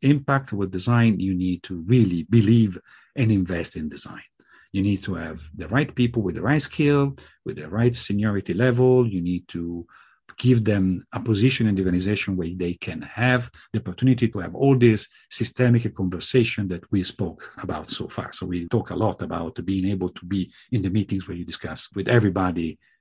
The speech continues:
that has an impact on the customer experience. If you want really to use design to have an impact on your business, you need to take it seriously. This is a very important message for companies.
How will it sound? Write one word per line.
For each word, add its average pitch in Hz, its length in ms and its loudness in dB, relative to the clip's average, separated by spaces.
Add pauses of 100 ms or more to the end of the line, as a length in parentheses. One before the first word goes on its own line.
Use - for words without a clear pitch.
(200)
that 95 220 -4
has 90 300 -4 (100)
an 95 140 0
impact - 460 -2
on - 100 -10
the - 80 -14
customer - 360 -6
experience. - 400 -16 (360)
If 120 200 -2
you 120 60 4
want 131 240 6
really 131 240 4
to 117 120 0
use 113 200 4
design 110 480 0
to 98 160 -6
have 98 160 -2
an 98 80 0
impact 104 280 -4
on 98 40 -2
your 95 80 -2
business, 117 240 2
you 98 60 -2
need 92 140 -2
to - 60 -8
take - 220 -8
it - 60 -12
seriously. - 460 -16
This 110 140 0
is 101 320 -2
a - 60 -12
very 92 400 -2
important 85 420 -8
message 90 540 -6
for 101 180 -4
companies. - 600 -12